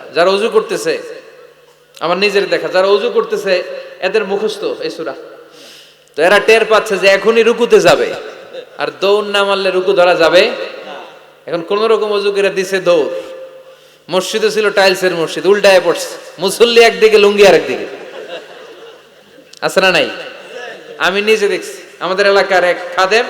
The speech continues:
দৌড় মাইরা, উল্টে পইরা তিন মাস ওর পা ভাঙ্গা অবস্থায় মসজিদে পড়েছিল।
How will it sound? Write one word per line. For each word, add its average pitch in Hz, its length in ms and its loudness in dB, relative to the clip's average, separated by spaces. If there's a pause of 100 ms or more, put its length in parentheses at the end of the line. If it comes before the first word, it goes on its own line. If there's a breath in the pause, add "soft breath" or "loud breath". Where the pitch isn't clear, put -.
(680)
দৌড় 233 280 6
মাইরা, 202 380 2 (120)
উল্টে 208 420 2
পইরা 196 260 2
তিন 240 240 -4
মাস 247 280 0
ওর 202 180 -4
পা 202 60 2
ভাঙ্গা 185 340 2
অবস্থায় 180 360 2
মসজিদে 160 300 -6
পড়েছিল। 135 360 -4